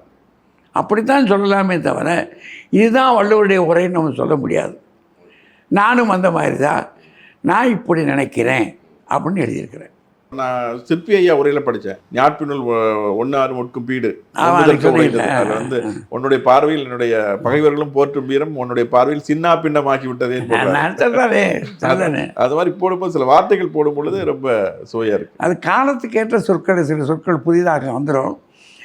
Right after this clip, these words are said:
Speaker 1: அந்த காலத்துக்குள்ளே அந்த சொற்களுடைய ஆளுமை செய்யும்.
Speaker 2: ம்.
Speaker 1: அதை நம்ம பயன்படுத்துறோம். ஆனா அந்த ஆளுமை பெற்ற சொற்கள் எல்லாம் ஒரு ஐம்பது, அறுபது ஆண்டுகளுக்கு வந்து செத்து போயிடும்.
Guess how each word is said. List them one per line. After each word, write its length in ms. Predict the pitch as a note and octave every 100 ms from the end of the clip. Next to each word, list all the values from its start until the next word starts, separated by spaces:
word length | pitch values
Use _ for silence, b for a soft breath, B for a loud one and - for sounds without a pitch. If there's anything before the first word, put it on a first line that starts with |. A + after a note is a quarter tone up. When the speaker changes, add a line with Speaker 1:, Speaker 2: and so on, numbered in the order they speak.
| B
Speaker 1:
அந்த 420 | - F3 A#3 A#3 A#3
காலத்துக்குள்ளே 760 | E3+ G#3 A3+ A3 G3 G3 F#3+
அந்த 240 | G#3+ F#3+ E3
சொற்களுடைய 880 | - D#3+ - F3 D#3+ F3+ D3+ D3 - B B B B
ஆளுமை 500 | F3 A#3+ C4+ A3+ E3+
செய்யும். 400 | - A#2+ - - _
Speaker 2:
ம். 280 | - F#2 E2+ A#1 B1+ B B B -
Speaker 1:
அதை 340 | - G#3+ C4+
நம்ம 180 | B3 A3
பயன்படுத்துறோம். 800 | G#3+ E3 G#3 F#3+ D3+ C#3+ G#2+ - _
ஆனா 540 | - C#3+ A#2+ C#3 F3 -
அந்த 400 | E3+ A#3+ A#3+ G#3+
ஆளுமை 440 | F3+ G#3 A#3 A#3
பெற்ற 400 | G#3 - E3+ E3
சொற்கள் 360 | - D3 - E3+
எல்லாம் 500 | C#3 A#2 C#3 F3+ - B B B B
ஒரு 340 | - G#3+ A3 F3
ஐம்பது, 760 | F#3+ B3 C4+ C4+ B3+ A#3+ B3
அறுபது 380 | - G#3 G3+ G3
ஆண்டுகளுக்கு 500 | F#3+ G#3+ G#3 F#3 E3+
வந்து 220 | F3 G#3
செத்து 260 | F3+ F3+ G#3+
போயிடும். 340 | E3+ C3+ -